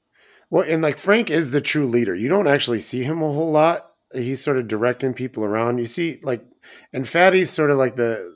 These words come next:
the dumbass that they just tell him to do stuff. And, uh, Preacher, Preacher's scary, man. There's, 'cause, and I think it's, you know, I'm putting that on Martin Landau, 'cause he, he really,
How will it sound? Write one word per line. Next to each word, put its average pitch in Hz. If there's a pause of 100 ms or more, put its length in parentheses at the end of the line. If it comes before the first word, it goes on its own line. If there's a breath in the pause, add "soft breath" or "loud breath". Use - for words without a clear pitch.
(140)
the 117
dumbass 127
that 120
they 110
just 104
tell 120
him 117
to 104
do 110
stuff. - (720)
And, 120
uh, 107 (380)
Preacher, 143 (100)
Preacher's 180
scary, 110
man. 95
There's, 151 (480)
'cause, 127
and 143
I 151
think 180
it's, -
you 143
know, 131
I'm 139
putting 185
that 135
on 117
Martin 113
Landau, 104
'cause 107
he, 160
he 127
really, 127